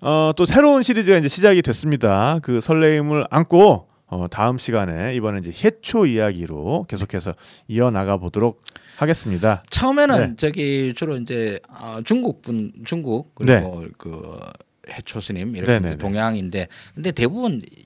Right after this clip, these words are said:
Speaker 2: 좀 넘어가고 나면 그다음부터 다 서양 사람들밖에 없어요, 사실.
Speaker 1: 네, 네, 네,
Speaker 2: 예,
Speaker 1: 네.
Speaker 2: 그렇죠. 그래서 이제 근대 이후로 이제 확 뛸 것 같습니다.
Speaker 1: 네, 네, 네.
Speaker 2: 이번 바투타도 하려고 그랬는데 옛날 했다 그러니까
Speaker 1: 네, 네.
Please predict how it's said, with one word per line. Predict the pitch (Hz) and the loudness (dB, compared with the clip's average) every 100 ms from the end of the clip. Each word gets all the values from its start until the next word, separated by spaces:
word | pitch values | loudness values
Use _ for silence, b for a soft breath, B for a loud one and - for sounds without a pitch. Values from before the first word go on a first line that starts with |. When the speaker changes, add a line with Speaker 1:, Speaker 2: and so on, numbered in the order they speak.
| _ _ _ - | _ _ _ -10
Speaker 2:
좀 | 165 156 | -6 -2
넘어가고 | 254 226 170 185 | -2 -2 -2 -4
나면 | 156 139 | -6 -6
그다음부터 | 135 240 254 | -4 -4 -6
다 | - - 294 | -4 -2 0
서양 | 240 170 | -2 -2
사람들밖에 | 285 302 240 - | -4 -4 -6 -6
없어요, | - 180 208 | -8 -8 -4
사실. | 113 | 0
Speaker 1:
네, | 101 | 2
네, | 82 76 | 0 -8
네, | 73 90 | -12 -12
Speaker 2:
예, | 90 | -12
Speaker 1:
네. | 76 71 76 | -12 -14 -16
Speaker 2:
그렇죠. | 104 - 107 98 | -16 -16 -16 -8
그래서 | 151 151 151 131 147 | -4 -2 -2 -4 -6
이제 | 113 113 | -8 -6
근대 | - 143 180 | -2 0 0
이후로 | 165 131 156 123 | -2 -2 -4 -4
이제 | 113 | -6
확 | - - | -8 -8
뛸 | 165 | -6
것 | 160 | -6
같습니다. | 143 131 92 85 | -6 -6 -8 -6
Speaker 1:
네, | 107 104 | 0 2
네, | 90 80 | 0 -4
네. | 76 123 | -4 2
Speaker 2:
이번 | 277 320 | 4 4
바투타도 | 208 - - 208 160 | 0 -2 -4 -4 0
하려고 | 233 262 | 0 0
그랬는데 | 151 123 113 | -2 -2 -2
옛날 | 202 190 | 0 -2
했다 | - 285 | -2 -4
그러니까 | 135 92 - 131 | -4 -8 -2 2
Speaker 1:
네, | |
네. | 131 | 4